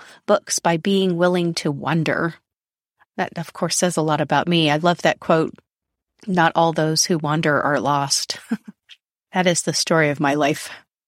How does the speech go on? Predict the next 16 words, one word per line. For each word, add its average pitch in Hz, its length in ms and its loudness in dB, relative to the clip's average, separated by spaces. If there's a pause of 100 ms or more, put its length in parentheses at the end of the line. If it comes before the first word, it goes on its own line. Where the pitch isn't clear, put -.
(840)
What 285 200 4
would 330 100 4
I 330 80 4
tell 277 240 2
someone 262 500 4 (100)
who 233 580 0
is 214 220 0
half - 360 -4
my 190 180 0
age? - 420 -4 (380)
So 196 200 0
half 262 280 0
my 240 160 4
age 202 160 -2
is 175 140 -2
twenty-five. 233 760 -2